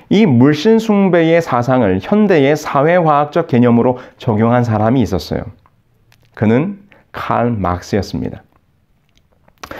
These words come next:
아, 물론 제가 칼 막스의 말을 이용한다고 해서 공산주의 사상을 말하려고 하는 것은 아닙니다. 오해는 하지 마십시오. 그러나 그가 자본주의의 사회를 살아가고 있는 이 현대인들의 또 다른 물신 숭배 사상에 대하여 지적했던 그의 내용은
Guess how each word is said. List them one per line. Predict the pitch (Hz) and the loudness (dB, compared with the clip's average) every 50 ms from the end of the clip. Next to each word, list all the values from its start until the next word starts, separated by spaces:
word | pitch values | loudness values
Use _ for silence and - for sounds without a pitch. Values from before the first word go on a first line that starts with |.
| - - - | -14 -10 -4
아, | - 113 | 0 0
물론 | 131 143 156 165 | 2 2 2 2
제가 | 160 170 180 180 | 2 0 0 0
칼 | - - 208 208 | 0 -2 -2 0
막스의 | 185 160 - - 165 147 | 0 -2 -2 -2 -2 0
말을 | 139 131 139 143 131 | 0 0 0 0 0
이용한다고 | 127 127 127 131 131 127 123 117 113 131 120 | 2 0 0 0 0 0 0 0 0 0 0
해서 | 104 - - 107 95 - - - _ - | -2 -2 -4 -6 -6 -6 -8 -20 _ -8
공산주의 | - - 131 131 123 131 123 113 120 120 | -2 0 2 2 4 2 2 4 2 2
사상을 | 113 - 120 113 - 117 110 113 107 | 2 0 -2 -2 -2 -2 0 0 2
말하려고 | 101 98 98 104 107 107 110 107 104 117 | 0 0 0 0 0 0 -2 -2 -2 -2
하는 | 110 110 113 | -2 0 -2
것은 | 104 101 - 120 | -2 -4 -2 -2
아닙니다. | 98 90 87 85 82 82 82 78 - - - - | -2 -2 -2 -2 -4 -4 -6 -6 -10 -12 -6 -2
오해는 | 120 113 120 113 107 107 104 | 0 2 2 2 2 0 -2
하지 | 101 95 92 | -2 -2 -2
마십시오. | 90 82 80 82 82 - - - - - - _ _ _ _ _ _ _ _ - - - - - | -4 -4 -4 -6 -10 -14 -14 -14 -14 -16 -18 _ _ _ _ _ _ _ _ -20 -20 -20 -16 -6
그러나 | - 143 123 139 196 240 | 0 0 2 2 2 0
그가 | 240 147 120 135 127 95 78 - - - | 0 0 0 2 2 0 0 -4 -8 -10
자본주의의 | - - 123 123 135 147 160 143 160 175 202 214 226 226 | -6 -4 -2 0 2 0 0 0 0 0 2 2 2 0
사회를 | 226 - 160 160 156 156 160 | 0 0 0 0 2 0 0
살아가고 | 156 - - 156 147 143 135 120 127 123 | -2 -2 -2 0 0 0 0 0 2 2
있는 | 120 123 120 120 - - - - | 2 2 0 -2 -6 -12 -4 0
이 | 170 196 | 0 0
현대인들의 | 190 - - 220 226 220 214 185 170 147 127 139 139 139 - | 0 0 0 2 2 4 2 2 2 2 2 0 0 0 0
또 | - - | 0 2
다른 | 247 233 214 220 226 233 233 233 - - - | 2 2 2 2 2 0 -2 -4 -8 -16 -6
물신 | - 135 131 151 156 147 - - 214 220 214 | -2 2 2 2 2 0 0 0 2 2 2
숭배 | 220 214 196 190 185 180 | 2 0 0 2 2 0
사상에 | 160 160 160 151 160 147 147 147 143 | 0 0 -2 0 0 0 2 2 2
대하여 | 127 123 113 110 117 120 117 | 2 2 2 2 2 0 0
지적했던 | 120 123 120 139 139 - 135 - - 135 143 139 | 0 0 0 0 0 -2 -4 -4 0 0 0 0
그의 | - - 131 139 143 | 2 2 2 2 2
내용은 | 117 101 98 95 98 92 95 98 | 2 2 2 2 0 0 -2 -4